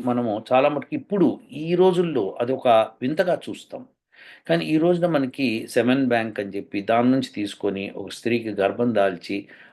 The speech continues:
ఆ పురుషుడు ఎవడో తెలియకుండా ఉంది. ఇది ఈ రోజుల్లో పద్ధతి అది. So, కానీ ఒక మాటు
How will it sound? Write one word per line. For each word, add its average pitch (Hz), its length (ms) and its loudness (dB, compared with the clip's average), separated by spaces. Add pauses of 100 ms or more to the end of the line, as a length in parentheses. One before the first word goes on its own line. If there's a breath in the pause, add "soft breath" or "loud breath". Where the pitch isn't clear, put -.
ఆ - 40 2
పురుషుడు 107 380 -2
ఎవడో 113 240 2
తెలియకుండా 110 480 -2
ఉంది. 90 200 -6
ఇది 175 460 -6
ఈ 180 140 2
రోజుల్లో 160 380 2
పద్ధతి - 380 -4
అది. 64 180 -18 (540 loud breath)
So, 156 100 4
కానీ 147 640 -2 (380)
ఒక 123 160 -6
మాటు 127 760 0